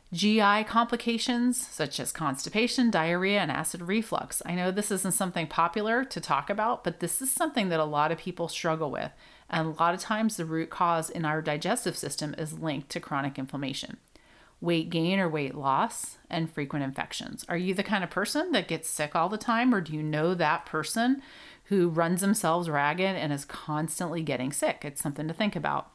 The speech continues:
So there's a quote that, um, that I really like before I kinda continue with some of the other early warning signs that you should really, you know, I'm probably gonna post this on Facebook 'cause I like it so much, but if you listen to your body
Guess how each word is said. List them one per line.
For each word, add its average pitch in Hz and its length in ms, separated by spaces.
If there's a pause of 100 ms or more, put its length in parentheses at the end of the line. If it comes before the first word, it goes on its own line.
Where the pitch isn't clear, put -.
(200)
So 196 380 (500)
there's 311 240
a 311 40
quote 208 540
that, 165 540
um, 156 380
that 175 140
I 175 40
really 170 440
like 147 500
before 165 300
I 151 60
kinda 156 240
continue 165 880
with 156 120
some 175 180
of 151 60
the 156 140
other 160 420
early 165 560
warning 160 380
signs 151 500 (500)
that 180 120
you 208 120
should 214 200
really, 233 880
you 190 140
know, 175 100
I'm 190 180
probably 269 260
gonna 185 160
post 175 280
this 165 140
on 143 160
Facebook 139 400
'cause 160 160
I 143 80
like 80 260
it - 140
so - 100
much, - 320
but - 200
if 185 160
you 226 140
listen 311 420
to - 140
your 240 140
body 156 500